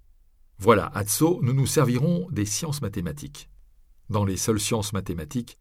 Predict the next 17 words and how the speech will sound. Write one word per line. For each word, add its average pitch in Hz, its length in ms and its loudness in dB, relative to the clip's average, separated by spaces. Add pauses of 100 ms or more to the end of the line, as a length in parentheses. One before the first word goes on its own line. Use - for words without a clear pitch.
(240)
comme 98 220 0
dit 92 260 -4
Averroès, 90 720 -2 (580)
on 98 200 -2
identifie 117 760 -4
les 101 140 0
choses - 300 -6
connues 120 280 0
de 90 140 -4
nous 127 240 -2
avec 101 260 -6
celles 110 280 -4
connues 107 360 -2
de 98 120 -2
façon 95 360 -6
absolue. 143 460 -8 (1500)
Alors, 90 460 -4